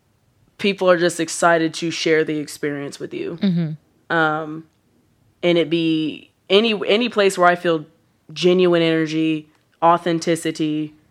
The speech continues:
Speaker 1: Um, that's my favorite thing, is just allowing things to genuinely happen, genuinely flow, whether it's a building or a group of people or a person.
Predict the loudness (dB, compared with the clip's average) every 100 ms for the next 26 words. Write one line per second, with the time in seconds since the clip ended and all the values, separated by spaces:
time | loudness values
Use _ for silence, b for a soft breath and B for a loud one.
0 | _ _ _ _ -4 -2 -2 2 2 2
1 | -2 0 0 0 -4 -4 -4 -6 -4 -4
2 | -4 0 2 2 0 -2 -2 -8 -2 0
3 | 2 0 -2 -2 -2 -2 -4 -4 -4 -2
4 | -4 -6 -8 -2 2 2 0 -2 -2 -4
5 | -4 -4 -4 -6 b b b -2 2 4
6 | 4 2 0 -4 b b b 2 4 4
7 | 2 0 -4 _ _ _ _ _ _ -8
8 | -2 -2 -2 -6 -4 -2 -2 -2 -2 -4
9 | -6 -10 -10 -12 -14